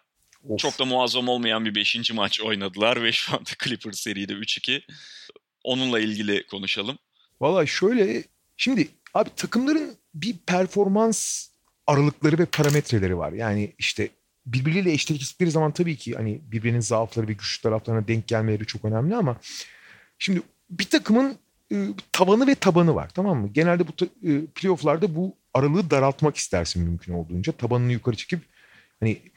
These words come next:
Speaker 1: tava-, tavanın da daha ne kadar yukarıda olması önemli ama tavana mümkün olunca yaklaşmak istersin. Tavanı çok aşağıda bırakmadan. İşte mesela Utah'ta şey ge-, ilginç. Bu parametrelerin çok dışına çıkan şeyler oluyor bence Utah Denver serisinde. O yüzden çok ilginçleşti o seri. Yani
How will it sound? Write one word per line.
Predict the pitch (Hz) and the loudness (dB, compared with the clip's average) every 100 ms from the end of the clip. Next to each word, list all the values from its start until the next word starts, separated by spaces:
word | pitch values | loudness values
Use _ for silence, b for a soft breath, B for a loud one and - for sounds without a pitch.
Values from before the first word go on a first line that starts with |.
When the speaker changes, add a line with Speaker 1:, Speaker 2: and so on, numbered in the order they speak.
| _ _ | _ _
Speaker 1:
tava-, | 131 127 160 - | 0 0 0 -6
tavanın | - 120 151 147 | -2 2 4 4
da | 107 | 4
daha | 95 110 | 4 4
ne | 120 | 2
kadar | 120 113 | 4 4
yukarıda | 110 117 107 110 | 4 2 2 2
olması | 107 - | 0 0
önemli | 135 226 | 2 2
ama | 160 | 2
tavana | - 127 185 | 2 2 4
mümkün | 160 147 160 | 4 2 2
olunca | 143 | 2
yaklaşmak | 196 - 143 - 135 | 2 2 0 2 0
istersin. | - 87 | -2 -6
Tavanı | 90 110 107 | -2 0 0
çok | 113 | -2
aşağıda | 101 95 98 95 | -4 -2 -2 -2
bırakmadan. | 95 101 87 76 143 _ b b b b b b | -2 -4 -6 -10 -10 _ b b b b b b
İşte | - | 0
mesela | 170 160 165 - 156 | 2 2 -2 -2 -6
Utah'ta | - 185 151 190 | 0 0 2 0
şey | 185 175 | 2 2
ge-, | 156 127 - _ | 2 0 0 _
ilginç. | 113 92 92 - - | -8 -8 -8 -8 -2
Bu | 135 | -2
parametrelerin | - 135 147 165 151 185 | 0 2 2 2 2 0
çok | - 160 | 0 -4
dışına | - - 156 | -4 -2 0
çıkan | - 151 147 | 0 2 2
şeyler | - 135 135 | 2 2 4
oluyor | 101 87 73 - | 2 0 -4 -2
bence | 110 104 101 | 0 2 0
Utah | 104 95 87 | 0 -2 -2
Denver | 95 95 87 | -2 -2 -2
serisinde. | - 90 180 185 - _ - | -8 -4 -2 -4 -8 _ -2
O | 151 | 0
yüzden | 160 | 0
çok | 165 196 | 0 0
ilginçleşti | 151 104 92 95 82 87 | -2 -4 -4 -4 -6 -8
o | |
seri. | 80 76 82 | -8 -8 -4
Yani | 113 127 | 0 0